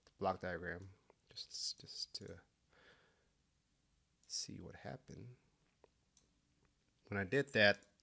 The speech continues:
a icon or a terminal appeared, um, automatically on the block diagram and has the same name as the label shown with this, uh,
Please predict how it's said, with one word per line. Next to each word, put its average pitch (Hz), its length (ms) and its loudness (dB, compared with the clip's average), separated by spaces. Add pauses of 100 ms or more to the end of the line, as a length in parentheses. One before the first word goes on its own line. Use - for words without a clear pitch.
(320)
a 98 560 0 (1500)
icon 104 720 4 (1040)
or 98 280 -2
a 95 220 -4
terminal 110 600 4
appeared, 104 560 -2 (840)
um, 87 380 -12 (300)
automatically 104 640 2
on 92 160 -6
the 90 80 -6 (600)
block 107 220 4
diagram 98 460 2
and 95 160 -4
has 98 240 -4
the - 60 4
same 123 460 4
name 107 400 -2 (320)
as 95 160 -10
the 92 80 -10
label 104 320 -2
shown 98 340 -6
with 90 100 -10
this, - 240 -10 (120)
uh, 104 100 -8